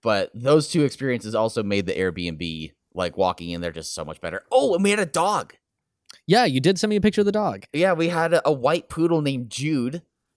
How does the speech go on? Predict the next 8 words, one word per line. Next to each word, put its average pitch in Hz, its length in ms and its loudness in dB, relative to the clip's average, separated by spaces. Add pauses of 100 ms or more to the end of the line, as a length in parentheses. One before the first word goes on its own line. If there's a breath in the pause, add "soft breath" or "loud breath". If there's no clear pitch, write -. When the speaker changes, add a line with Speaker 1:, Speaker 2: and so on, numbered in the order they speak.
Speaker 1:
who 151 160 -2
was 139 360 2 (460)
just 147 220 -6
the 135 80 0
best 139 400 -2
fucking 131 340 -2
boy 127 380 2
ever. 120 520 -2